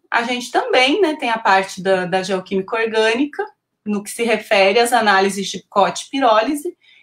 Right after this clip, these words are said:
e a parte da microscopia, que era o que eu tinha mencionado anteriormente, né, que você vendo o que você tem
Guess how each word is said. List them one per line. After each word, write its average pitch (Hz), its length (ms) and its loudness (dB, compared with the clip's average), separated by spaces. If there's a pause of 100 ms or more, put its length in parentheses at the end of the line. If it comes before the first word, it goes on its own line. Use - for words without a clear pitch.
(180)
e 349 160 2
a 415 120 4
parte 339 340 2
da 330 120 -2
microscopia, 320 1000 -4 (840)
que 285 500 -2
era 254 180 2
o 262 40 -10
que - 80 -6
eu 254 40 -4
tinha 240 160 -6
mencionado 226 460 0
anteriormente, 269 800 0
né, 269 180 4
que 262 200 -10
você 233 340 -2
vendo 233 720 0
o 196 120 -8
que 190 160 -10
você 190 400 -4
tem 277 460 -2